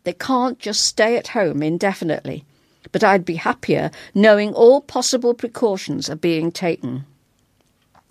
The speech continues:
Philip LeCount said, "In the classroom, no. If other distancing and hygiene measures are in place, it can impact on collaborative learning. On transport, yes,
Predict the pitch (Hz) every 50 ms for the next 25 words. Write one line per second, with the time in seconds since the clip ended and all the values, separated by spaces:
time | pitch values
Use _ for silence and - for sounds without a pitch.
0 | - _ _ - - - - - - 277 294 302 247 - 226 226 233 - - 247
1 | 233 175 - - - - - - - 196 180 180 196 196 - _ _ - _ _
2 | _ _ - - - - - - - 269 311 349 415 - - 269 214 175 175 -
3 | - 202 190 185 196 196 _ _ _ _ - 190 185 180 156 - - - _ _
4 | _ _ _ _ _ _ - - - - - 196 - - - 269 294 349 330 -
5 | 294 294 285 - - 285 269 262 - - 269 262 247 220 208 214 247 240 254 262
6 | 240 233 196 180 165 180 180 165 170 - 196 180 175 190 160 165 165 165 165 165
7 | - - 202 190 190 214 208 - - - - 233 226 - - 233 226 - - 254
8 | 254 247 - - 180 - - - - - - 196 190 196 190 - 214 196 190 190
9 | 185 175 175 175 175 175 175 - 185 180 175 175 175 175 170 165 160 156 151 135
10 | 135 143 170 - _ _ _ _ _ _ _ _ _ _ _ _ _ - - _
11 | - 175 175 190 - - 262 240 247 247 - - - 269 269 262 - 143 - _
12 | _ _ _ _ _ - 175 180 160 127 - - - - - -